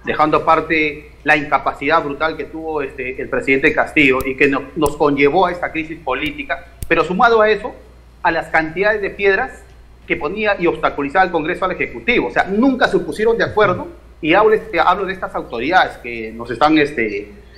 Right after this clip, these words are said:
nos están gobernando en la actualidad. Nunca se pusieron de acuerdo para la gobernabilidad. Cada uno tiró para su, para su lado, bajo sus propios intereses y para su propia ideología, pero no pensaron en el país. Eh,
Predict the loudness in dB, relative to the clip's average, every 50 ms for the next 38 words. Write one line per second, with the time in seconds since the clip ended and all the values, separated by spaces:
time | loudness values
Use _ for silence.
0 | -20 -10 -4 -2 -2 0 2 2 4 4 6 6 6 6 6 6 4 4 2 0
1 | 0 0 -2 -2 -2 -2 -4 -2 0 0 0 0 -4 -12 -20 -12 -6 -2 -2 0
2 | 2 2 2 2 0 0 0 0 0 0 0 0 -4 -4 -2 -2 -2 -2 -2 -2
3 | -2 -2 -2 -2 -4 -6 -8 -8 -10 -10 -12 -12 -8 -4 0 0 0 0 -2 -6
4 | -2 2 4 4 4 4 2 0 -2 -4 -6 -8 -8 -8 -8 -6 -4 -4 -4 -4
5 | -4 -6 -12 -14 -10 -6 -4 -4 -4 -4 -4 -2 0 2 2 4 4 2 0 0
6 | 0 -2 -2 -4 -4 -4 -4 -4 -4 -2 -2 -2 -2 -2 -4 -4 0 2 2 2
7 | 2 0 -4 -10 -12 -10 -10 -10 -10 -6 -2 0 2 2 0 -2 -4 -2 -2 0
8 | 4 4 6 6 4 4 0 -2 -2 0 2 2 2 2 0 -2 0 0 0 0
9 | 0 2 2 2 4 4 2 0 -2 -2 -2 -2 -2 -2 -2 -2 -4 -8 -14 -20
10 | -20 -20 -20 -20 -20 -20 -20 -20 -12 -6 -4 -2 -2 -4 -6 -12